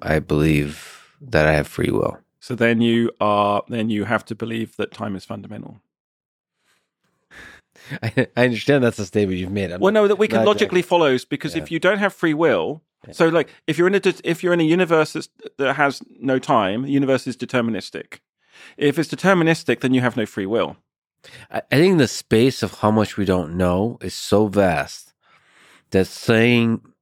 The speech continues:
Speaker 1: the universe is deterministic and from that jumping there's no free will is just a, too difficult of a leap.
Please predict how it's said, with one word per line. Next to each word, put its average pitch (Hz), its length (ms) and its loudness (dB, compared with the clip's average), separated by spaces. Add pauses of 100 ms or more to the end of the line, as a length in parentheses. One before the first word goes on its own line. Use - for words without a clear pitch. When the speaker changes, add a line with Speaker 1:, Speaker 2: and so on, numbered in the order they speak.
(180)
Speaker 1:
the 90 160 -4
universe 107 420 4
is 90 80 -6
deterministic 98 680 0
and 85 100 -6
from 92 200 -4
that 98 220 2
jumping 95 400 0
there's 87 200 -4
no 90 120 0
free 90 220 0
will 90 360 0 (640)
is 95 120 -8
just 104 280 -2
a, 85 60 -12 (180)
too 107 120 -2
difficult 90 440 -4
of 78 80 -8
a 78 60 -6
leap. 78 320 -8